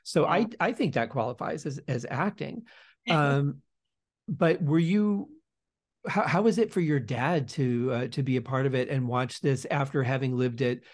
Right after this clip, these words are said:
Speaker 1: Because it's the same thing for him, right? You're recreating a, a situation, but you're also recreating a situation that he lived through, and he's involved in, in the production, and, you know,
Speaker 2: Yeah.
Speaker 1: he's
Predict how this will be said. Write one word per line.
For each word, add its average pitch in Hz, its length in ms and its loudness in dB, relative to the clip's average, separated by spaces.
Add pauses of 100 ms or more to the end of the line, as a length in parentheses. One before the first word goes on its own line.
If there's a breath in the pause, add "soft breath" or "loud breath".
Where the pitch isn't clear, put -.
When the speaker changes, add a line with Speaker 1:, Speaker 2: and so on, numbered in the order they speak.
(280 loud breath)
Speaker 1:
Because 170 240 2
it's 156 160 -4
the 165 80 -2
same 170 240 4
thing 160 160 2
for 131 160 -2
him, 156 260 2
right? 120 240 0
You're 131 280 0
recreating 131 680 0
a, 123 160 0
a 135 80 -2
situation, 135 540 0
but 135 60 -2
you're 127 120 2
also 175 220 0
recreating 139 480 2
a - 20 -2
situation 131 520 0
that 117 100 0
he 202 240 2
lived 127 300 2
through, 123 500 -2 (380 loud breath)
and 151 140 2
he's 170 220 0
involved 127 380 2
in, 120 220 0
in 120 420 -4
the 127 380 -2
production, 139 560 -2
and, 123 280 -2 (320 loud breath)
you 147 80 -2
know, 127 160 2
Speaker 2:
Yeah. 180 240 2
Speaker 1:
he's - 180 -6